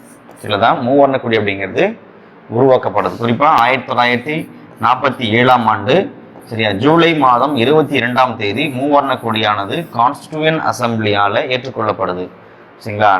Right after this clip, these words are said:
நேஷனல் ஃபிளாக் அடாப்ட் பண்ண டேட் இந்த டேட் தான், ஜூலை ட்வென்டி டூ. சரியா? அப்ப த்ரீ டூ. அடுத்து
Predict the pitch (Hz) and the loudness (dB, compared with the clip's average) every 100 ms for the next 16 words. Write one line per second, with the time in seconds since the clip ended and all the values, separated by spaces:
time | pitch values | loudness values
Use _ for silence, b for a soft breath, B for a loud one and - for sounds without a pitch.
0 | 98 110 143 160 131 127 127 113 101 110 | 0 -2 -2 -4 0 2 2 0 0 2
1 | 131 - 110 104 104 151 113 90 90 92 | 0 0 -2 -2 -4 -4 -4 -8 -8 -6
2 | 92 120 117 101 110 117 123 98 87 95 | -4 -4 -6 -10 -4 -4 -4 -8 -8 -2
3 | 147 - - - - - - - - - | -2 -2 -10 -20 -20 -20 -20 -20 -20 -20
4 | - - - - - 120 113 87 - - | -20 -20 -20 -20 -6 0 2 0 -4 -20
5 | B B 104 123 151 190 - - - 156 | B B -2 2 2 2 -10 -6 2 4
6 | 185 - - - 98 - - - - - | 2 -2 -12 -4 -2 -4 -14 -20 -20 -18
7 | - 113 113 | -4 -2 0